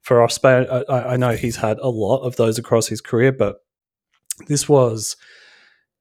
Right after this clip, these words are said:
he was essentially matching Moxley in doing Moxley's thing. You know, it was blood and guts and gore and, like, I don't like using the term hardcore 'cause it kind of feels dismissive of what those guys do. Like, it's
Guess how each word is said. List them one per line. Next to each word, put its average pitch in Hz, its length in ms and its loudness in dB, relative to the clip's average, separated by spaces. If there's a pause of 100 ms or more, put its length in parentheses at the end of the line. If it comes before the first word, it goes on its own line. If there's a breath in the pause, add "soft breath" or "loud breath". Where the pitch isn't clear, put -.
(120)
he 160 200 2
was 143 200 2
essentially 139 540 0
matching 120 520 -2
Moxley 107 600 -2 (300)
in 120 340 -4 (180)
doing 123 360 0
Moxley's 110 580 -4
thing. - 380 -6 (400)
You 120 100 -10
know, 107 140 -6
it 147 140 -6
was 104 180 -6
blood 117 480 0
and 98 160 -12
guts - 400 -2
and 104 160 -14
gore 113 420 2
and, 98 380 -12
like, 104 320 -12 (840 soft breath)
I 165 40 -2
don't 220 100 4
like 196 160 6
using 156 220 2
the 127 80 0
term 117 260 0
hardcore 131 540 2
'cause 131 120 -4
it 123 220 -4
kind 120 220 -4
of 110 80 -8
feels 113 360 -4
dismissive 120 680 -2
of 131 160 0
what 135 320 2
those 131 180 2
guys 131 320 2
do. 160 240 0
Like, 117 200 -2
it's - 420 -6